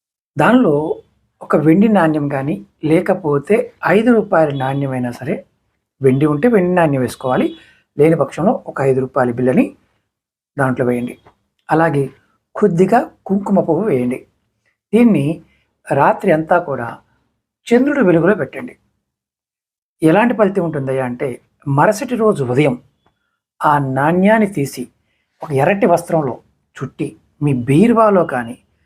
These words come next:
మీ వ్యాపారం చేస్తే గల్లాపెట్టెలో కానీ పెట్టండి. ఆ పాలని ప్రసాదంగా తీసుకోండి. మీరు పాయసం చేసుకోవచ్చు, ఏమైనా చేయవచ్చు. ఇది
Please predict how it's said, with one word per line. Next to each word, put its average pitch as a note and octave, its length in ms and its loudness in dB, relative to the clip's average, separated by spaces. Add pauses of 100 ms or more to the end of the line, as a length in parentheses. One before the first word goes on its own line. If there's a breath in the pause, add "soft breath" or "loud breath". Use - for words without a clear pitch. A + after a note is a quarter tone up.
(280)
మీ D#3+ 80 0 (120)
వ్యాపారం G3+ 580 2
చేస్తే F3+ 320 -6
గల్లాపెట్టెలో E3 680 -2
కానీ C#3+ 180 -6
పెట్టండి. A2 320 -14 (800)
ఆ - 20 4 (180)
పాలని D#3+ 380 2 (220)
ప్రసాదంగా C#3 540 -4
తీసుకోండి. - 420 -12 (580)
మీరు C#3 240 0
పాయసం C3 380 0
చేసుకోవచ్చు, C3+ 560 -4
ఏమైనా B2+ 240 -6
చేయవచ్చు. A#2+ 300 -6 (760 loud breath)
ఇది A3+ 180 4